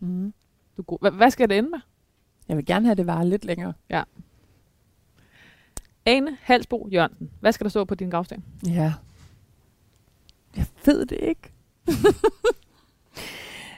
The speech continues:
Speaker 1: Øhm. Et liv fuld af kærlighed, måske.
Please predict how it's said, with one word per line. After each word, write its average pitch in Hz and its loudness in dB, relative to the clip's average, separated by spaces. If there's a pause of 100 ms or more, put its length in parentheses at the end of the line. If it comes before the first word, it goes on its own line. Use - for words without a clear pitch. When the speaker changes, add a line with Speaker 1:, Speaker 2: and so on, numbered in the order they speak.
(140)
Speaker 1:
Øhm. 226 10 (2250)
Et 208 -6
liv 226 2
fuld 226 2
af 220 -2
kærlighed, 254 2
måske. 254 -4